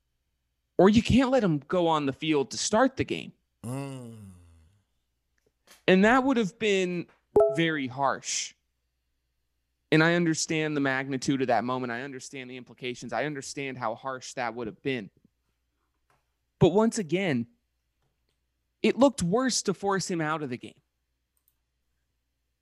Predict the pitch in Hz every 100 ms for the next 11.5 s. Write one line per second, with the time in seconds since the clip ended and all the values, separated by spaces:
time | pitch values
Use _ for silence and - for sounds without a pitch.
0 | _ _ _ - 247 262 - 240 202 226
1 | 233 156 104 87 - - - 180 - _
2 | - 165 254 302 - 277 - 202 202 185
3 | 131 151 147 170 165 147 131 120 139 156
4 | 165 147 139 139 127 131 156 190 - -
5 | _ _ _ _ _ _ _ _ _ _
6 | _ _ _ _ 147 147 160 160 - 165
7 | 170 160 156 139 120 143 151 147 147 135
8 | 139 - 143 120 135 131 113 - 135 143
9 | 175 175 - _ _ _ 147 170 202 233
10 | 180 165 175 156 135 127 131 127 110 107
11 | 110 110 - -